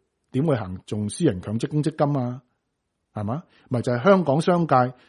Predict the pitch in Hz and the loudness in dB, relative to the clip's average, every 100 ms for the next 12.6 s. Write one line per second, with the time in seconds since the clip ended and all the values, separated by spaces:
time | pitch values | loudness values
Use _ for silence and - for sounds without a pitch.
0 | - 131 131 143 139 117 139 175 127 98 | -4 -2 2 2 2 0 0 2 0 -2
1 | 95 107 151 185 _ - 131 131 101 139 | -4 -2 -4 -6 _ 0 2 2 0 -2
2 | 135 98 110 127 156 131 117 92 95 180 | -2 -6 -4 -2 0 0 -2 -4 0 0
3 | 220 - _ _ _ _ _ _ _ _ | 0 -6 _ _ _ _ _ _ _ _
4 | _ _ _ - 139 135 143 160 147 143 | _ _ _ -6 -4 2 4 4 2 2
5 | 165 190 196 202 202 131 180 127 117 _ | 2 4 4 4 4 0 0 0 -4 _
6 | _ _ - 110 107 107 185 160 139 165 | _ _ -8 -4 -2 2 2 2 0 0
7 | 127 113 123 156 135 98 113 110 107 120 | 0 0 -2 -2 -4 -6 -4 -4 -2 -4
8 | 101 _ _ _ 131 127 123 - _ - | -6 _ _ _ 0 2 0 -6 _ -8
9 | 107 113 143 151 120 95 - _ _ - | -4 -2 0 0 -2 -6 -14 _ _ 2
10 | 156 147 160 165 165 139 170 208 - _ | 6 6 6 4 4 6 8 6 0 _
11 | _ _ _ - 147 151 151 151 156 151 | _ _ _ -2 4 4 4 2 2 4
12 | 175 147 113 123 156 | 6 6 4 0 0